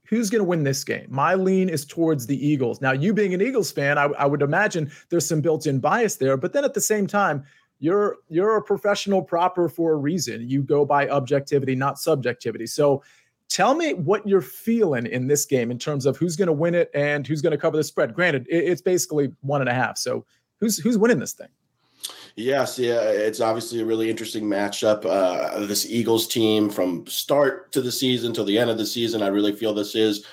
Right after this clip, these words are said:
Speaker 2: the most talented roster in the N F L from top to bottom. We look at their offense, their defense, the special teams, uh, just having Hurts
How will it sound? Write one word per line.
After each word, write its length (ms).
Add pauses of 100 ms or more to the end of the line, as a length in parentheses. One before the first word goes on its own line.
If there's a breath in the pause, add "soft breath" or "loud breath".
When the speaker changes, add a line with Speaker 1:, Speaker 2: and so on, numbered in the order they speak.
(160 loud breath)
Speaker 2:
the 80
most 240
talented 460
roster 460
in 180
the 100
N 100
F 200
L 160
from 240
top 300
to 40
bottom. 480 (220 loud breath)
We 60
look 160
at 100
their 100
offense, 580
their 120
defense, 580
the 80
special 420
teams, 520 (180 loud breath)
uh, 220
just 340 (500 loud breath)
having 400
Hurts 560